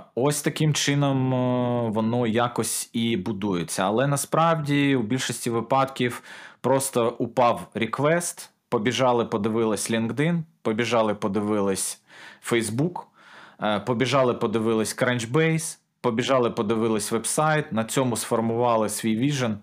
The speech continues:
пішли, м, йому пуляти ш-, сорок вісім, е, фоллоуапів, е, коли в тебе зручно вийти на дзвінок. Ось так, е, у більшості випадків працюють, е, стандартні I T-компанії.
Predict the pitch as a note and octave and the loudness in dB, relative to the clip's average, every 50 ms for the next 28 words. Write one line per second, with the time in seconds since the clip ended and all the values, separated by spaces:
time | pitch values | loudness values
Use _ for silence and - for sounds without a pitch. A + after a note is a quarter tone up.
0 | - - G#2 G2 - - A#2+ A#2+ A#2 A#2 - - - - - - - - - G#2+ | -8 -6 -6 -4 -2 0 0 0 0 -2 -6 -14 -16 -16 -16 -18 -12 -6 -4 -2
1 | G#2+ G#2+ G2+ G2+ A2+ A2+ A2 A2 A2+ A2+ A2 G#2 - A#2 A2 A2+ B2 B2 A#2+ A#2+ | 0 2 2 2 2 2 2 2 0 0 -2 -2 0 0 2 2 2 2 2 0
2 | - A2 G#2+ G#2 G2+ G2+ G2 G2 F#2 - - - - - - - - - C#3+ C3+ | 0 0 2 2 2 2 2 0 0 -2 -4 -4 -4 -6 -6 -4 0 2 2 2
3 | B2+ A2+ - - - B2 G#2+ A#2+ B2+ B2 - - A#2 A2 G#2+ G#2+ G#2 G#2 G#2 G#2 | 2 0 -2 -8 -8 -4 -2 0 0 0 0 0 0 0 2 2 0 2 2 2
4 | G#2 G#2 G2+ F#2 - - A#2+ A#2+ B2 C3+ C#3 C#3 A#2+ G#2+ - - - - - - | 2 0 0 0 0 2 4 4 6 4 4 2 0 -4 -4 -6 -16 -18 -20 -20
5 | - - - - G2+ G#2 G#2 G#2 G2+ - - A#2+ B2+ C3 C3 - B2+ G#2+ G2+ G#2+ | -18 -10 -6 -4 -2 0 0 -2 -2 -2 0 0 0 0 0 0 -2 0 0 0
6 | G2 A#2 C3 D3 D3+ - - - A2+ A2 G#2+ - - A2 A#2+ C3 C3+ C3+ A#2 G#2 | 0 0 0 0 0 0 0 0 2 2 2 0 0 0 0 0 0 0 -2 -2
7 | G#2+ G2 F2+ E2+ E2 D#2 D2 C2+ - - - - - - - - - - - D#3 | -2 -2 -4 -4 -4 -4 -6 -6 -8 -12 -18 -20 -20 -20 -20 -20 -10 -2 0 0
8 | E3 D#3+ - - - C3+ C3 B2+ - - - - - G#2+ G2+ G2+ G2+ G2+ G2 F#2+ | 0 0 -2 -2 0 0 0 0 -2 -8 -8 -4 -2 0 0 2 0 0 -2 -4
9 | - - - _ _ - - G2+ G#2 G2+ - C3 B2+ B2 - - A#2 G2 - - | -8 -16 -20 _ _ -6 -4 -2 -2 0 0 0 0 0 0 -4 -4 -4 -6 -8
10 | - - F2+ E2+ - - - G#2 G2+ G2+ G2 F#2 D#2 - - - - - - - | -8 -6 -6 -6 -6 -6 -4 -2 -2 0 -2 -2 -4 -6 -12 -12 -14 -14 -16 -12
11 | - F2+ F2 - - - F#3+ F#3 F3 F3 F3+ - - - - - - D3+ - - | -8 -8 -8 -8 -4 -4 -2 0 0 0 -2 -2 -6 -6 -6 -6 -8 -10 -10 -10
12 | D#3 D3 - - G1+ - - - - | -10 -8 -8 -10 -10 -10 -12 -16 -16